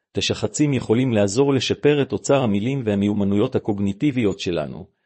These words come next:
מכיוון שהם דורשים מאיתנו לחשוב בצורה יצירתית ולהשתמש בידע שלנו בשפה ובתרבות.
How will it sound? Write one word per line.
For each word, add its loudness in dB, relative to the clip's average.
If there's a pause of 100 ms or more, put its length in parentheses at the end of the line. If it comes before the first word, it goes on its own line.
(240)
מכיוון 0
שהם 0
דורשים 0
מאיתנו 0
לחשוב 0
בצורה 2
יצירתית -2
ולהשתמש -2
בידע 4
שלנו 0
בשפה 0
ובתרבות. -4